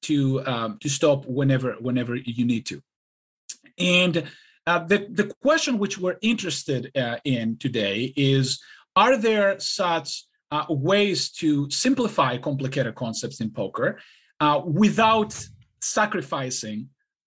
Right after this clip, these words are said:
the, the benefits of, of that idea? Because there is such thing as oversimplification. So is there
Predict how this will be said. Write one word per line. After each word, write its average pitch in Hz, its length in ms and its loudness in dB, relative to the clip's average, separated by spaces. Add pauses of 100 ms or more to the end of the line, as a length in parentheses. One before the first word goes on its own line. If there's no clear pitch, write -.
(320)
the, 143 380 0
the 143 120 0
benefits 139 720 0
of, 127 180 -4
of 135 140 -6
that 127 160 2
idea? 123 260 2
Because 139 280 0
there 170 120 4
is 190 160 2
such 143 220 -2
thing 151 180 0
as 131 220 0
oversimplification. 135 1000 -2
So 143 220 -2 (320)
is 202 220 4
there 220 360 4